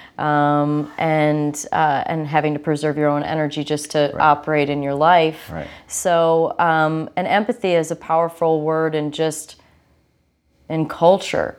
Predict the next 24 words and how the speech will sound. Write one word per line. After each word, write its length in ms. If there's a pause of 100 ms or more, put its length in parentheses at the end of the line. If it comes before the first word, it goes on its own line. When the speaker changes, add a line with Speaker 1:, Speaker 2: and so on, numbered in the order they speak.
Speaker 1:
for 240
us 180
to 80
have 260
more 440
of. 420
So, 540 (440)
um, 560 (260)
what 520
can 220
we 120
do 300
to 120
cultivate 680
more 540
of 180
that? 360 (580)
Speaker 2:
Yeah, 220
I 220
mean, 140
I 180
think 240
that 140
you, 280